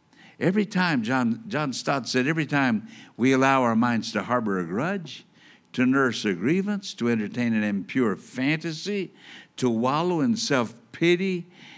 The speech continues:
we are sowing to the flesh." I found out that self-pity is a, is a bad thing. When I begin to feel sorry for myself,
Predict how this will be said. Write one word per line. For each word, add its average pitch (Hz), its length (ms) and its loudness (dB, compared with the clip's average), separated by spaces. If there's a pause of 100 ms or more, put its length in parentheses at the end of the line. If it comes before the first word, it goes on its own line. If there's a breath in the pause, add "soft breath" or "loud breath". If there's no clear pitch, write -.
(120)
we 131 260 4
are 117 160 4
sowing 165 640 0
to 156 100 -2
the 135 120 -2
flesh." 123 380 -2 (300 loud breath)
I 165 100 -6
found 175 400 -6
out 131 220 -4 (440 soft breath)
that 113 220 -8
self-pity 120 680 -4
is 82 220 -10
a, 76 80 -14 (140)
is 80 180 -14
a 78 60 -14
bad 80 340 -12
thing. 73 400 -16 (520 soft breath)
When 120 100 -12
I 165 100 -6
begin 143 320 -4
to 113 80 -4
feel 120 260 -4
sorry 117 380 -2
for 98 140 -12
myself, 90 720 -10